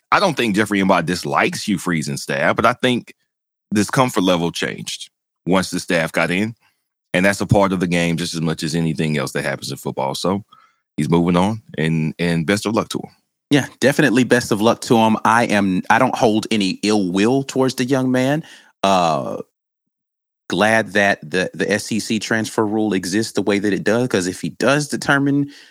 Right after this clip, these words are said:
Speaker 2: to, or it does grow into being the beast of a player that he came in with the hype with, uh, we won't have to see that man.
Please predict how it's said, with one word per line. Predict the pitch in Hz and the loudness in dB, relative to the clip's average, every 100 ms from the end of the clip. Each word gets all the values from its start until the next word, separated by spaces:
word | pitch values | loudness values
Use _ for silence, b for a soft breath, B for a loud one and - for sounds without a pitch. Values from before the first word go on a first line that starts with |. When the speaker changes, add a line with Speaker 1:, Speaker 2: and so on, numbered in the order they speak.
| B _ | B _
Speaker 2:
to, | - | 0
or | 98 95 | 2 2
it | 98 | 4
does | 110 110 | 2 0
grow | - - 95 101 127 | -6 -2 4 6 4
into | - 123 117 | 4 0 0
being | 107 123 117 | 2 2 4
the | 98 | 2
beast | 80 113 131 - | 2 4 4 4
of | 120 104 | 0 0
a | |
player | - 123 120 123 | 0 2 2 2
that | 113 104 | 2 0
he | 117 | 0
came | 107 123 113 | 0 0 0
in | 117 | 0
with | 107 | 0
the | 104 | 0
hype | 101 120 156 | 2 2 2
with, | 139 185 - b b b b | 0 0 -4 b b b b
uh, | 98 92 85 | 2 2 2
we | 110 | 2
won't | 120 117 | 2 2
have | 117 - | 0 -2
to | |
see | - - 127 | -6 -2 2
that | 131 127 | 2 2
man. | 131 139 180 | 0 2 -2